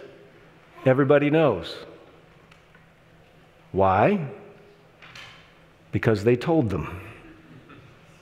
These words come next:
Now, I want you to think about this. Why is it that people who declare there is no God have to make sure you know right away there is no God?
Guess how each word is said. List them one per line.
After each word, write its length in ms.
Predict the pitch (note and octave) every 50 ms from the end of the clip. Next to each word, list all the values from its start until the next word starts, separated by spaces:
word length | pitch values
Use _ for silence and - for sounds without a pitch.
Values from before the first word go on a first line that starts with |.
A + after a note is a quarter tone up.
| - - - - - - - - - - _ _ _ _ _ - -
Now, 100 | A2 A2+
I 40 |
want 220 | A#2+ C3 C3+ C3+ -
you 100 | C#3+ C3
to 60 | B2+
think 180 | - E3 C#3+ D#3
about 300 | A2 A2+ G#2 G2+ - -
this. 400 | G#2 F#2 E2+ - - - - - - - - - - - _ _ _ _ _ - - _ _ _ _ - - - - - _ -
Why 220 | A2 A#2 B2 C#3
is 100 | C#3+ C#3
it 120 | D#3 C3+
that 120 | D3 C#3+ A#2+
people 460 | C#3 D3+ E3 D#3+ D#3+ C#3 B2+ B2 B2 - - - - - - - - - - - - - -
who 80 | - B2+
declare 380 | A#2+ B2 B2 - D3 D3 D3+ C#3+
there 180 | C#3 C3+ C3+
is 160 | C#3+ C#3+ C3
no 140 | C#3 C#3 C3
God 280 | B2 A2 D3+ D3+ C#3+ A#2+
have 160 | B2 B2+ -
to 60 | - B2+
make 200 | B2 B2+ A#2+ -
sure 180 | - C#3 B2+
you 140 | B2 B2 B2+
know 200 | B2 B2+ B2+ A#2+
right 240 | A#2 A#2+ A#2+ A#2+ B2
away 280 | B2 B2 C3 B2+ G#2+
there 180 | G2+ G#2+ G#2 G#2+
is 160 | A2 G#2+ G#2+
no 140 | A2+ G#2+ G#2
God? 420 | G2 A2 G#2 F2+ C#2+ C2+ C2+ D2+